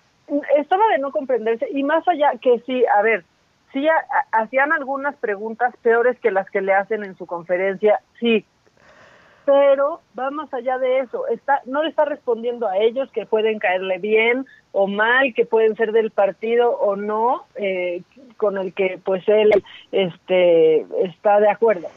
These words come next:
No, le está respondiendo a la gente, porque ellos son representantes del pueblo.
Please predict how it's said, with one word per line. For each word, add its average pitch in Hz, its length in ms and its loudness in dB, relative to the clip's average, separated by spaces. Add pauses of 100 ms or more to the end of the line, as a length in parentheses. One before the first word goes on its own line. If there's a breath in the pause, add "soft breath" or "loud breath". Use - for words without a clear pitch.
(100)
No, 262 400 -2 (580)
le 262 120 0
está 277 180 2
respondiendo 262 720 -2 (140)
a 233 100 -2
la 202 120 -4
gente, 240 440 -14
porque 170 240 -6
ellos 156 200 -6
son 180 180 -8
representantes 170 880 -2
del 175 160 -6
pueblo. 208 380 -4